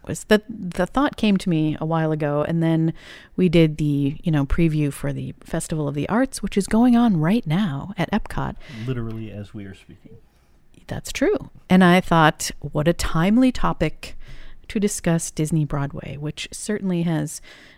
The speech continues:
Speaker 1: changed and grown over the years.
Speaker 2: Yes.
Speaker 1: Uh, I don't think we're going to do a totally deep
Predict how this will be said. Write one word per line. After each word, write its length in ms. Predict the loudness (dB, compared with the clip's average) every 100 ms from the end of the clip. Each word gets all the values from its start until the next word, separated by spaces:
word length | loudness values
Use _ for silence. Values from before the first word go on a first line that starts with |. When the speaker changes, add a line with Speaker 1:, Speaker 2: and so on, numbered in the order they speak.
| _
Speaker 1:
changed 520 | -2 2 4 4 2 0
and 160 | 2 4
grown 380 | 6 8 8
over 200 | 8 6
the 120 | 4 4
years. 600 | 4 4 4 0 -4 -10 -14 -20 -20 -20
Speaker 2:
Yes. 140 | -18 -18 -20 -20 0
Speaker 1:
Uh, 300 | 4 6 6
I 80 | 6
don't 180 | 4 6
think 200 | 4 4
we're 80 | 2
going 260 | 4 2
to 140 | 0 -4
do 480 | -2 0 0 0 -2
a 180 | -4 -4 _ -20 -18 -2
totally 880 | 4 4 6 6 8 8 8 6 2
deep 480 | 0 2 2 6